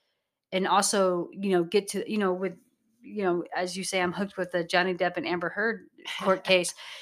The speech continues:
Speaker 1: You know, I would say that also at the same time, I'm hooked because violence is, is a,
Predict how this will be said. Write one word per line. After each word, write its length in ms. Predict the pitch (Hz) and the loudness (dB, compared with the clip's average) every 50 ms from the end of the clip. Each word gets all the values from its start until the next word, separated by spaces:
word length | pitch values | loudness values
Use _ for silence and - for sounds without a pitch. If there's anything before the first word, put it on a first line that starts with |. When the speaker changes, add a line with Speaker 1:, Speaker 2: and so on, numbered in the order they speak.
| - - | -4 2
Speaker 1:
You 80 | 247 240 | 6 6
know, 80 | 233 - | 8 8
I 120 | 190 226 | 8 8
would 140 | 247 240 240 | 8 6 4
say 220 | - - 220 208 | 4 4 4 4
that 240 | 202 196 180 180 143 | 6 6 6 6 6
also 260 | - 180 202 - - | 6 4 4 4 2
at 80 | 202 190 | 0 0
the 80 | 185 175 | 0 -4
same 240 | - - 185 180 | 0 0 0 0
time, 420 | 175 - - 233 233 214 185 185 180 _ - - - - | 0 -2 -2 -2 0 0 -2 -2 -4 _ -20 -20 -4 0
I'm 120 | 190 214 196 | 0 0 2
hooked 280 | - 233 285 277 - | 0 -2 -2 -2 -2
because 520 | - 220 - - 214 202 190 185 180 180 - _ _ _ _ _ _ _ _ _ | -6 -6 -4 0 0 2 2 2 0 -2 -8 _ _ _ _ _ _ _ _ _
violence 580 | 202 185 170 196 196 202 214 214 220 220 214 - | -12 -2 2 4 6 6 6 4 2 0 0 -2
is, 280 | - 190 180 170 170 170 175 - | -2 -4 -2 -2 -4 -8 -8 -8
is 160 | - 180 175 | -8 -4 -4
a, 140 | 180 180 170 | -4 -4 -4